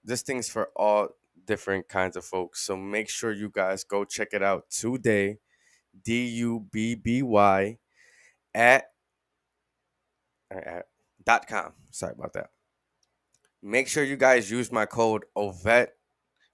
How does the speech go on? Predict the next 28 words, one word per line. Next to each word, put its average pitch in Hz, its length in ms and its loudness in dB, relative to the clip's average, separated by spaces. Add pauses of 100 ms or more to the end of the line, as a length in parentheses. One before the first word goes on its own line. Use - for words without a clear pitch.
(140)
oh 117 180 2
five 110 400 2
to 107 100 -12
get 104 160 -6
a 101 60 -6
ten 110 300 -10
percent 101 420 -6
off. 90 280 -8 (120)
I 85 100 -6
promise 98 440 -10
you 90 40 -14
guys, 90 280 -8
you 90 140 -12
are 90 140 -8
not 90 360 -6
gonna 87 160 -12
regret 87 340 -4
this. 85 340 -10 (1200)
I 117 400 6 (1040)
got, 131 380 6 (420)
aside 131 420 2
from 123 220 -6
them 120 180 0
sending 110 320 -6
me 110 100 -6
a 104 60 -2
personal 98 400 -6
package, 104 380 -6